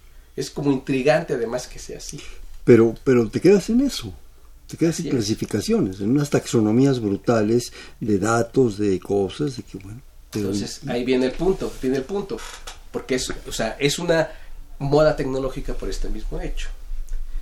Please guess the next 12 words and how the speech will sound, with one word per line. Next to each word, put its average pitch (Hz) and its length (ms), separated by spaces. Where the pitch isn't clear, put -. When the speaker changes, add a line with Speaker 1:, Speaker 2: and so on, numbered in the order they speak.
Speaker 1:
O 123 60
sea, 143 140
va 175 200
a 180 40
dar 180 300
de 165 100
sí. 226 360
Entonces, 165 360
ahorita 170 300
nos 196 140
tiene 202 160
impresionados 185 880